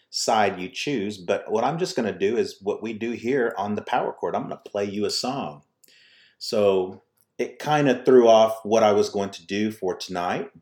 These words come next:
but, you know, that's okay. You know, I can adapt and overcome. I was in the military, but, uh, this is for you folks over there in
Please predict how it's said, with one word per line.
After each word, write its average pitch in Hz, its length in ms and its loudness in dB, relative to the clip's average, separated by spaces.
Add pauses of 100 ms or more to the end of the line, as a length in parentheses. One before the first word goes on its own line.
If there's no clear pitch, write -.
but, 107 240 -2
you 131 80 -4
know, 139 140 -2
that's 151 220 -2
okay. 147 520 -4 (260)
You 107 100 -8
know, 110 120 -6
I 113 100 -2
can 123 220 -4
adapt 90 560 -4
and 92 80 -8
overcome. 92 580 -6
I 101 140 -6
was 110 180 -6
in 104 100 -4
the 92 60 -6
military, 90 720 -4 (640)
but, 95 420 -2
uh, 92 520 -2 (400)
this 160 240 -6
is - 80 -8
for - 100 -2
you 196 140 -2
folks 139 360 0
over 107 200 0
there 98 240 2
in 104 420 -4